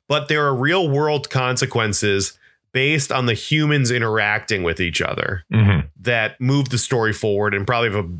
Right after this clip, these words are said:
Speaker 1: a, a bigger influence on the individual characters' lives. And then the bear rolls in, the bear rolls out, and then real life consequences with these human beings interacting with each other. So, yeah, it went back and forth. I mean,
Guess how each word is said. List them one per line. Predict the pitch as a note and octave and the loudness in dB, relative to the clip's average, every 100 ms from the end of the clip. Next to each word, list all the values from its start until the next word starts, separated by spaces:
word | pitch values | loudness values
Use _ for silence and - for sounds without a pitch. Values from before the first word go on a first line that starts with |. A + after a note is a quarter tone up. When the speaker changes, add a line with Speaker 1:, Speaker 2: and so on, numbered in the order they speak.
| - | -6
Speaker 1:
a, | |
a | |
bigger | F#2+ - C#3 A#2+ B2 | -6 -2 0 0 0
influence | A2+ A2+ - A#2 F#2+ F#2 | 2 0 0 0 0 0
on | G#2 | 0
the | G2+ G2+ | 0 0
individual | G2 F#2+ F2 F#2+ | 0 0 0 -2
characters' | - G2 E2+ - E2 - | -2 -2 -2 -6 -6 -4
lives. | C2+ G#1+ - - - _ _ _ | -4 -4 -4 -8 -8 _ _ _
And | A2 B2 | -4 0
then | C3 B2 | 0 0
the | A#2+ | -2
bear | B2 A2 A2+ | 0 0 0
rolls | A#2 A2+ G2+ | 0 0 0
in, | A2 G#2+ G2+ G#2 - _ _ | 0 2 0 -2 -6 _ _
the | G#2 | -2
bear | B2 A2+ | 0 0
rolls | A2 A2+ A2+ G#2 | 0 0 0 0
out, | G#2 G2 G2 F#2+ - - | 0 0 -2 -4 -8 -4
and | G#2+ G#2+ | -2 0
then | A2 G#2 G#2+ | 0 0 0
real | A#2 G#2+ | 0 0
life | G#2+ G2 | 0 -2
consequences | A2+ G2 F#2 - G2+ F2+ F#2+ | -4 -4 -4 -4 -4 -2 -2
with | E2+ G2 | -2 -2
these | F#2 | -2
human | - G2+ F#2 | -2 -2 -2
beings | F#2+ E2+ F#2 | -2 -2 -2
interacting | F#2 E2+ - - G1+ | -2 -2 -4 -6 -8
with | - | -8
each | C2+ B1+ | -6 -6
other. | - - - _ _ _ | -6 -6 -10 _ _ _
So, | - - A#2+ A2 G#2+ G#2 G2 _ _ _ _ _ _ _ _ _ _ - | -4 -2 0 0 0 -2 -4 _ _ _ _ _ _ _ _ _ _ -4
yeah, | E3+ A#3 | -2 0
it | D3 - - | -2 -8 -6
went | C#3 D3 | -4 0
back | E3+ D#3+ | 0 0
and | C3+ | -2
forth. | E3+ | -2
I | A#2+ | 0
mean, | C#3 C#3 C3+ | 2 2 0